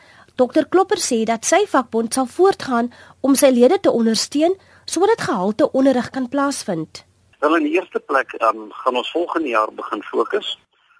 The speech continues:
Speaker 2: op 'n nasionale simposium oor dissipline in skole en in klasse. Daar is doodgewoon net te veel geweld teen onderwysers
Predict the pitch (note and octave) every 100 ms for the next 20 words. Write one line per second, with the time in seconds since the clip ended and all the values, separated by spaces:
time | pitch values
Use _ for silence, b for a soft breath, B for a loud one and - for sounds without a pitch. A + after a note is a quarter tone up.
0 | - G#2+ B2 A2+ - A2 G#2 B2+ C#3 B2+
1 | G#2+ B2 B2+ - C#3+ G#2+ _ _ _ _
2 | _ - A2+ G#2 - - - D4 D3 C3+
3 | A2+ - - A#2+ D#3 G3+ F3+ _ _ -
4 | - G#2 C3+ A#2 - A#3+ - _ _ b
5 | b - A2+ B2 - C#3+ - C#3+ D3+ C3
6 | - C#3 C3 A#2+ A2+ G#2 G2+ A#2 - -
7 | B B B - A#2+ B2+ A2+ G2 G2+ G#2+
8 | B2 -